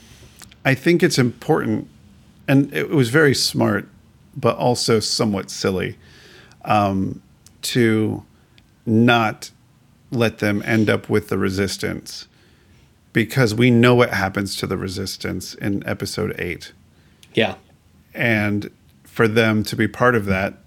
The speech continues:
Speaker 1: would have been, um, disastrous.
Speaker 2: I would love if this show would go on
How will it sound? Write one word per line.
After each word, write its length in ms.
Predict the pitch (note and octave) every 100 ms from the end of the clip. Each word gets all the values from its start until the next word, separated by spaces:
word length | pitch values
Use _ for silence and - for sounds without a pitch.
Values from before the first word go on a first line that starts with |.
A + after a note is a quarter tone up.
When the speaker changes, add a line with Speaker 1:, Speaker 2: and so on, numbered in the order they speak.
| _ _ _ _ _ _ _ _ _ _ _ _
Speaker 1:
would 240 | C3 A#2 A2+
have 100 | G#2+
been, 380 | G2+ G2 E2+ - _ _ _ _ _ -
um, 440 | G2+ G#2 - - - _ _ _ _ _ _ - -
disastrous. 880 | A2+ G#2+ G#2 F#2+ - - - - _ - - - - - _ _ _ _ _ _ _ _
Speaker 2:
I 200 | A#2+ C3+
would 200 | D3+ D#3
love 280 | B2+ A2+ A2+
if 80 | G#2
this 120 | A2 G#2
show 180 | -
would 200 | G2+ F#2 -
go 240 | G2+ G2+
on 380 | G2 G2 G2